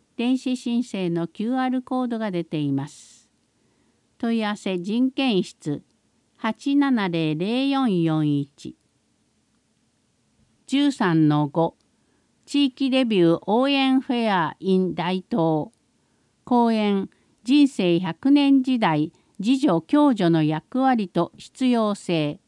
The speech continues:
地域活動紹介、体験ブースなど。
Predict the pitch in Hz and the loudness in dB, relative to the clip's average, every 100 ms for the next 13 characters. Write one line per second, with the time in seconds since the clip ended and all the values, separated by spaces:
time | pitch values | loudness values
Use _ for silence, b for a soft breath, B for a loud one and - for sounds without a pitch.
0 | _ _ _ _ _ _ 277 285 - 277 | _ _ _ _ _ _ -2 -2 -2 -6
1 | - 262 262 190 156 151 - 185 190 - | -4 -6 -4 -4 -2 -4 -4 -4 -4 -4
2 | 156 151 170 _ _ _ _ _ - 269 | -4 -4 -8 _ _ _ _ _ -2 -2
3 | 277 - 262 254 240 226 170 165 147 160 | -2 -2 2 2 2 0 -2 -2 0 0
4 | 151 - | -2 -10